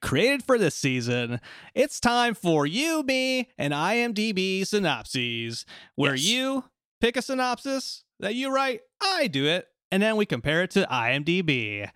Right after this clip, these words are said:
Speaker 1: So, Mister, Mister Paul.
Speaker 2: Yes.
Speaker 1: Uh, why would you like, would you like to take the lead on this? What, what
Speaker 2: Oh,
Speaker 1: would
Speaker 2: it would
Speaker 1: your
Speaker 2: be, it would be my honor. Uh,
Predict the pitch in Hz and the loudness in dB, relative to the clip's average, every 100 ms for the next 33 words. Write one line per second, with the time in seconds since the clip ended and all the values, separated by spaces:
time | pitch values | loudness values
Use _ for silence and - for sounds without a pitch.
0 | _ - - _ _ _ _ _ _ _ | _ -20 -20 _ _ _ _ _ _ _
1 | - 202 - 269 - 160 _ 190 - 120 | -2 -2 0 0 0 -6 _ -4 -2 -6
2 | 107 110 _ _ _ _ _ 131 - - | -6 -6 _ _ _ _ _ -6 -4 -8
3 | - - _ _ 147 143 135 123 120 107 | -8 -20 _ _ -8 -4 -4 -4 -4 -6
4 | 82 - - 85 208 302 233 120 98 - | -8 -10 -12 -6 -2 0 -2 -8 -14 -16
5 | 151 214 254 277 - 233 254 254 240 254 | -2 -2 0 -2 -2 -2 -2 -2 -4 -2
6 | 240 233 240 240 247 247 - - - 247 | -2 -4 -4 -4 -4 -8 -10 -18 -6 0
7 | 196 220 147 160 214 175 175 _ _ _ | 2 4 4 2 2 0 -2 _ _ _
8 | _ _ - 185 165 185 160 151 139 131 | _ _ 0 2 4 4 4 2 2 0
9 | 120 - _ _ _ _ _ _ _ _ | -2 -6 _ _ _ _ _ _ _ _
10 | - 190 | 2 2